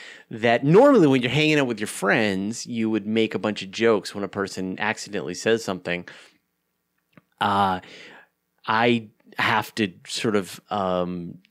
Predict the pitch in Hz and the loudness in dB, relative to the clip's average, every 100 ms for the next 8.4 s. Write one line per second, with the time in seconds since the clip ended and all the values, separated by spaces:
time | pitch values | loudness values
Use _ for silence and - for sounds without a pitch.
0 | - - - - - - 113 117 170 117 | -14 -8 -6 -4 -4 2 4 4 4 2
1 | - - - - 117 107 104 98 104 98 | -2 -18 -14 -4 -2 0 -2 -2 -4 -4
2 | - 98 113 107 104 151 110 117 101 - | -12 -8 -6 -2 2 4 2 0 -6 -12
3 | - 104 98 101 - 104 113 - 185 202 | -10 -6 -4 -4 -6 -10 -6 0 4 6
4 | 135 139 - - - - - 113 110 107 | 6 4 2 -10 -20 -18 -12 -4 0 0
5 | 107 107 - 127 127 - - 208 - - | 0 0 2 2 2 0 0 0 2 2
6 | 156 135 135 - 139 135 135 - 392 - | 2 2 2 4 6 6 4 4 2 2
7 | - - - 139 - 175 214 - 277 240 | 2 2 4 4 4 2 4 6 8 8
8 | 190 170 415 - | 6 4 0 2